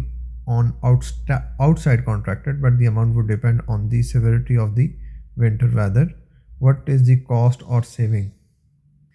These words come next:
आप देखिए, annual saving दी हुई है, just आपने multiply करना है, Probabilities दी गई हैं, probability find करने की ज़रूरत नहीं थी।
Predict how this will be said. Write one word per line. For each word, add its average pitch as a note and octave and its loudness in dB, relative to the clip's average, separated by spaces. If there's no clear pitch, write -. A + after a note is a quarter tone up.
आप G#2 -2
देखिए, A2+ 2
annual A#2+ 6
saving A#2+ 2
दी A#2+ 4
हुई B2 6
है, B2 2
just A#2+ 2
आपने A2 0
multiply A#2 0
करना A#2 0
है, A#2 0
Probabilities A2+ 2
दी A#2 4
गई C3 6
हैं, A#2+ 4
probability G#2+ -2
find G2+ -8
करने G2+ -6
की G#2 -6
ज़रूरत B2+ 0
नहीं B2 4
थी। B2 0